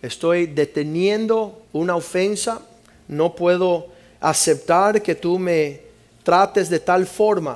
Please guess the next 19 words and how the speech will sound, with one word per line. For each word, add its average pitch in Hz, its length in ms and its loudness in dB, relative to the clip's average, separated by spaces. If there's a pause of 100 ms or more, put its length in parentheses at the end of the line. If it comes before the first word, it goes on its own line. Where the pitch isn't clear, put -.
(960)
Ah, 123 300 -8 (160)
la 135 140 -2
expresión 160 840 -2
de 160 100 -2
la 143 120 -2
falta 180 460 -2
de 175 60 -2
amor 160 560 -4
causa 156 460 -2
que 151 100 -4
el 139 80 -2
hombre 147 440 -6 (680)
se - 160 -8
dé 143 160 -2
cuenta 165 400 -4
de 139 140 -2
todas 180 500 -4
las 143 380 -6 (360)
aberraciones 143 1500 -6